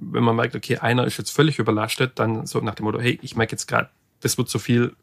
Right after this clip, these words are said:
komm, wir klatschen uns mal ab, jetzt, jetzt bin ich dran. Und nehmen dann zum Beispiel die Kinder und gehen mit denen eine Runde um den Block spazieren oder so, dass sie wieder, wieder Freiraum dafür kriegt. Ähm, wo wir aber auch dran sind, ist, weil sie ist zum Beispiel die, die älteste von drei Schwestern.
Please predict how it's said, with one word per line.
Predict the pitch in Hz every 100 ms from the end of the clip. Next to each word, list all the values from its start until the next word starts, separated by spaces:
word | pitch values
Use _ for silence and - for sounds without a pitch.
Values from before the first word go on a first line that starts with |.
| _ - _
komm, | - -
wir | 113
klatschen | - 117 - 120
uns | 113
mal | 110 110
ab, | 104
jetzt, | 104 - -
jetzt | 110 -
bin | 117
ich | 117 -
dran. | - 98
Und | 101 113 - -
nehmen | 117 120
dann | 107
zum | 113
Beispiel | 110 -
die | 107
Kinder | - 110 107
und | 104 101
gehen | 117
mit | 107
denen | 110 110
eine | 120 113
Runde | 113 107
um | 101
den |
Block | 104 101
spazieren | - 107 98 - 107 104
oder | 107
so, | -
dass | 110 107
sie | - 107
wieder, | 107 104 98 _ - - - - - - -
wieder | 110
Freiraum | 104 - 101 98 98
dafür | 104 104
kriegt. | - 98 - _ _ _ _ _ -
Ähm, | 110 107 107
wo | 131 113 117
wir | 117
aber | 113 -
auch | - -
dran | - 123 127
sind, | - 127 127 127
ist, | - 117 110 - - _ -
weil | 110
sie | - -
ist | 117 - -
zum |
Beispiel | 120 - 110
die, | 104 107 104 -
die | -
älteste | 110 123 139 - 135
von | 131 127
drei | - 123 131 -
Schwestern. | - - 131 - 139 147